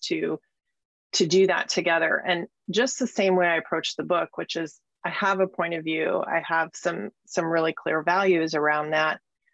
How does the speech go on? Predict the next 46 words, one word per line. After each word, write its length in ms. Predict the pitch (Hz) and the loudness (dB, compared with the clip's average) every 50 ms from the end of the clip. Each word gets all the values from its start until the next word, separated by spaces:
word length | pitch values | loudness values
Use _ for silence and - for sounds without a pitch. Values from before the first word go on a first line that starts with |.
| _ _ _ _ _ _ _ _ - | _ _ _ _ _ _ _ _ 0
But 140 | 196 190 - | 0 2 2
when 140 | 196 190 | 4 4
I 80 | 190 185 | 4 4
wrote 320 | 185 180 202 220 240 262 | 4 4 4 4 4 2
the 80 | - 240 | 2 2
book, 240 | 190 180 170 165 - | 2 2 0 0 0
I 100 | 175 165 | 0 0
went 200 | 165 170 170 175 | 2 2 2 2
out 140 | 180 180 175 | 2 2 2
and 100 | - - | 0 0
I 100 | 170 165 | 0 0
did, 400 | 156 165 170 170 170 170 160 - _ _ - | 2 2 4 4 4 2 0 -4 _ _ -6
you 100 | 196 180 | -2 0
know, 140 | 175 170 - | 2 2 2
over 260 | - 160 160 156 156 | 2 0 0 -4 -4
forty 400 | - - - 185 185 185 185 175 | -4 -2 0 0 2 2 2 2
interviews 460 | - 165 170 170 160 165 156 151 - - | 2 0 0 0 0 0 -2 -2 -2 -4
with 160 | 160 151 - | -4 -6 -6
people 420 | - - 160 156 - 156 156 147 | -4 -4 -4 0 0 2 2 2
that, 320 | 156 147 147 - - - - _ _ _ _ - | 2 2 2 2 2 0 -2 _ _ _ _ -4
um, 440 | 180 165 147 - - - 233 - - - _ _ _ - | -2 0 0 0 -2 -4 -6 -8 -10 -16 _ _ _ -2
a 80 | - | 0
lot 240 | 165 160 170 175 185 | 2 4 4 4 2
of 100 | 190 185 | 0 0
whom 140 | - 175 165 156 | -2 -2 0 0
I 100 | 147 147 | 0 0
had 220 | - 160 160 156 | 0 -2 -2 0
not 260 | 156 160 165 180 - _ _ _ - | 0 0 0 0 -2 _ _ _ -8
known 400 | 208 185 156 160 151 151 151 151 | -6 -2 0 0 0 0 -2 -4
or 60 | - | -4
met. 360 | - - - - - - - - - _ - | -4 -4 -2 -2 -4 -4 -6 -10 -12 _ -2
And 120 | 170 175 180 | 0 0 0
I 160 | 165 170 175 | 0 0 -2
was 340 | 160 170 165 - - - _ _ _ - | -2 -4 -4 -6 -10 -18 _ _ _ -4
really 320 | - 190 226 247 262 254 233 | 2 2 2 4 4 4 4
deliberate 480 | 208 202 185 185 180 175 185 180 180 - | 6 6 6 6 6 4 2 2 2 0
in 380 | - 170 160 160 160 165 160 - _ _ _ _ _ _ _ _ _ _ | 0 0 0 0 0 -2 -6 -8 _ _ _ _ _ _ _ _ _ _
sitting 340 | - - - 226 220 226 220 | -10 -2 0 4 4 6 6
down 240 | 214 196 180 170 170 | 4 4 2 2 2
with 180 | 170 165 - - | 0 0 -2 0
people 540 | - 185 180 - 185 175 170 160 - - - - | 0 0 2 2 2 2 2 2 0 -2 -4 -6
from 240 | - 170 160 156 - - - | -2 -2 -2 -2 -2 -2 0
all 240 | 160 156 156 190 202 | 2 4 4 4 4
walks 300 | 202 202 196 - - - | 2 0 0 -2 -2 -2
of 100 | 185 170 | -2 0
life, 480 | 160 160 151 147 151 156 151 156 151 | 0 0 0 2 0 0 0 -2 -6